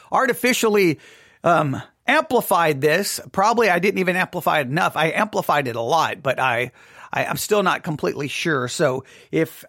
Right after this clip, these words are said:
all I can tell you is the volume is a little low, so you're gonna have to turn, <laughs> you're gonna have to turn the volume all the way up. When I come back in, I'll try to come back in at my, nor-, you know, at, at a, at a whisper, so I don't blow out your eardrums.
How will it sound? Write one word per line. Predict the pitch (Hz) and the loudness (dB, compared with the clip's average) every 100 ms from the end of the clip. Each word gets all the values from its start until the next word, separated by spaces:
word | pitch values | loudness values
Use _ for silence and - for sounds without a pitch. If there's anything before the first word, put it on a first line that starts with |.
| - | -4
all | - 196 | 2 2
I | 214 | 2
can | 208 202 | 2 0
tell | 196 185 | 2 2
you | 180 175 | 4 4
is | 160 143 135 | 4 2 0
the | 135 | -2
volume | 143 156 160 | 0 2 0
is | 143 | -2
a | 143 | -2
little | 143 123 113 | -2 -2 0
low, | 143 175 185 | 2 4 4
so | 180 131 | 2 -4
you're | 117 117 | -4 -4
gonna | 131 127 | -4 -4
have | 127 123 | -4 -6
to | 139 | -8
turn, | - 156 151 131 - _ _ - | -6 -2 -2 -4 -8 _ _ -8
<laughs> | 127 - - 127 | -8 -12 -20 -8
you're | 156 | 0
gonna | 170 175 | 2 2
have | 175 | 0
to | 156 | -2
turn | 190 180 | 0 0
the | |
volume | 147 170 175 160 | 0 2 2 0
all | 160 160 | 2 2
the | 170 | 2
way | 160 143 | 4 4
up. | 151 170 | 2 0
When | 147 139 | -2 -2
I | 160 | -2
come | - 190 | 0 0
back | 165 156 | 2 0
in, | 160 160 190 | -2 -2 -4
I'll | 127 | -6
try | - 151 | -2 -4
to | 135 | -2
come | 160 | -4
back | 139 135 - | -2 -2 0
in | 147 147 - _ _ _ _ _ | 2 2 -2 _ _ _ _ _
at | - 147 | -6 -6
my, | 147 127 | -4 -6
nor-, | 139 139 139 | -4 -6 -6
you | 135 | -8
know, | 117 - | -8 -10
at, | 117 123 | -10 -10
at | - | -10
a, | 131 110 _ | -12 -12 _
at | - | -6
a | 120 | -4
whisper, | 123 143 - - 196 214 _ _ _ | -2 -2 -2 -4 -6 -8 _ _ _
so | - | -2
I | 135 | 0
don't | 131 | 0
blow | 127 160 | -2 -2
out | 127 117 | -2 -2
your | 131 127 | -6 -6
eardrums. | 151 135 170 - 139 | -4 -6 -8 -10 -12